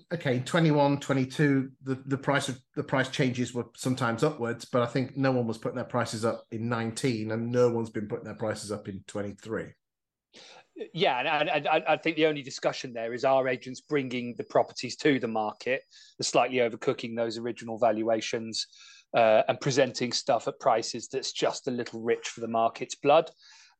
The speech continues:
Speaker 2: Um, I think the, the, the volume of changes suggests that. I don't know where your asking to achieved slide is. Is that coming up in the next couple?
Speaker 1: We don't, we don't have an asking to achieve, uh, price.
Speaker 2: Fine. So just looking at that,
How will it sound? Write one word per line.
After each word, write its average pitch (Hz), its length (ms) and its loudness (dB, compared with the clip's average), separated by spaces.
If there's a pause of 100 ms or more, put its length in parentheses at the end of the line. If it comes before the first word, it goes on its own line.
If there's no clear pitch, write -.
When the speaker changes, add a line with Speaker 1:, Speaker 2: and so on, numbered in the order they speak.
(100)
Speaker 2:
Um, 117 420 -6 (100)
I 127 60 2
think 143 220 0
the, 131 240 4
the, 135 80 4
the 127 120 -2
volume 151 300 6
of 120 160 -6
changes 120 680 -2 (420)
suggests - 680 2
that. 139 380 4
I 156 60 6
don't 202 220 2
know 214 80 -2
where 185 160 6
your 180 340 4
asking 165 380 -2
to 160 140 -2
achieved 165 540 -4
slide 117 540 0 (140)
is. 131 220 -2
Is 117 120 -10
that 156 160 0
coming 156 240 -2
up 151 120 0
in 156 60 -4
the 151 80 -2
next 147 220 -6
couple? 117 480 -4 (680)
Speaker 1:
We 139 120 -2
don't, 156 400 2
we 151 100 4
don't 160 300 4
have 151 280 0
an 135 120 0
asking 135 360 -4
to 127 120 -6
achieve, 123 420 -4 (240)
uh, 123 220 -2
price. 98 400 -6
Speaker 2:
Fine. 139 480 2
So - 180 0
just 175 240 -2
looking 196 300 0
at - 80 -6 (240)
that, 147 220 2